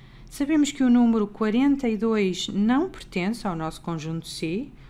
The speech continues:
O quarenta e dois poderá estar algures por aqui. Agora vamos pensar sobre o complementar de C. O complementar de C,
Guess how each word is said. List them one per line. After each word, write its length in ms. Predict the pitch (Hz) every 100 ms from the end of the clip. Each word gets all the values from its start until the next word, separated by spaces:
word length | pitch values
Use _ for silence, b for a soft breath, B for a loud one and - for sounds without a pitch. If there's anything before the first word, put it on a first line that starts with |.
| B -
O 60 |
quarenta 360 | - 180 180 196
e 60 |
dois 300 | 190 247 339
poderá 320 | - 285 277 269
estar 480 | - 277 269 262
algures 560 | 277 294 214 214 262 -
por 220 | - 185
aqui. 440 | 170 - 165 202 220 B B B B B
Agora 200 | 214 262
vamos 200 | 277 294
pensar 400 | - 277 277 311
sobre 300 | 311 285 254
o 60 | 247
complementar 840 | - 349 381 330 269 233 233 277
de 80 | 277
C. 360 | - 180 151 147 B B B B B -
O 100 | 170 -
complementar 1000 | - 285 302 294 220 175 170 226 240 247
de 120 | 240
C, 500 | - - - 151 147